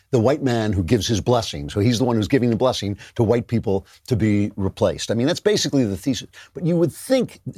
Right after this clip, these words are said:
having said that, you would think it's just a left-wing screed, but it's not. There is a Ben Shapiro lookalike in this thing who does nothing but look at his, uh, you know, phone through the whole thing. Kinda looks a little bit like a cartoon version of Ben. And he, everybody hates him. And there's an S J W,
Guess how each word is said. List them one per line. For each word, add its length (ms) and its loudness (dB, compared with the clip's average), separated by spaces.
having 220 0
said 240 -2
that, 180 -2
you 120 0
would 100 -4
think 220 -6
it's 100 -8
just 240 -4
a 80 -2
left-wing 600 0
screed, 600 -2
but 100 0
it's 160 -2
not. 380 0
There 200 4
is 280 2
a 80 -4
Ben 420 0
Shapiro 840 0
lookalike 560 0
in 120 -8
this 220 -8
thing 340 -10
who 180 0
does 220 2
nothing 320 2
but 120 -2
look 220 0
at 120 0
his, 420 0
uh, 60 -4
you 180 -2
know, 80 -2
phone 360 -2
through 120 -6
the 100 0
whole 140 0
thing. 180 -4
Kinda 220 0
looks 200 0
a 60 -2
little 220 0
bit 100 0
like 140 -6
a 100 -6
cartoon 560 -4
version 260 -4
of 120 -8
Ben. 200 -8
And 220 -2
he, 160 0
everybody 400 2
hates 300 0
him. 260 -2
And 100 -4
there's 160 2
an 80 0
S 220 0
J 220 2
W, 380 2